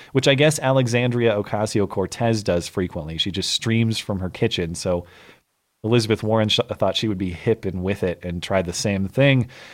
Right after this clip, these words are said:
And she wanted to show us just how regular and relatable she is. So she is drinking a beer awkwardly during the stream. I tried to find a full recording of the stream. I was not able to find one, only certain people's edits of it, unfortunately. But there's enough in here that we,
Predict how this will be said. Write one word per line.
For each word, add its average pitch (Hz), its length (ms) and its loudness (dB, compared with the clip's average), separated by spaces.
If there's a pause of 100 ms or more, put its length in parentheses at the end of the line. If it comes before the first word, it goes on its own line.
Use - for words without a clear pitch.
(200)
And 123 100 -6
she 123 100 -2
wanted 131 220 2
to 117 40 -2
show 143 220 2
us 131 100 0
just 135 240 0
how 127 140 2
regular 131 540 4
and 107 200 0
relatable 139 540 4
she 120 160 2
is. 120 160 4
So 117 100 -2
she 104 400 0
is 101 180 0
drinking 110 540 -4
a 101 60 -2
beer 95 360 -2
awkwardly 92 560 -2
during 95 220 -2
the 92 80 -4
stream. 107 260 -4
I 123 60 -2
tried 226 220 -2
to 269 100 -4
find 196 220 -4
a 131 40 2
full 135 440 2
recording 165 480 -2
of 160 80 -2
the 156 60 0
stream. 175 480 -2 (440)
I 160 160 4
was 170 160 4
not 147 180 4
able 135 200 4
to 113 80 -4
find 120 320 2
one, 87 120 -2
only 110 240 0
certain 113 280 -4
people's 101 380 -4
edits 101 380 0
of 73 160 -6
it, - 160 -18 (440)
unfortunately. 104 720 -2
But 98 100 -8
there's 135 180 2
enough 139 280 2
in 131 140 4
here 107 140 0
that 90 120 0
we, 90 120 -6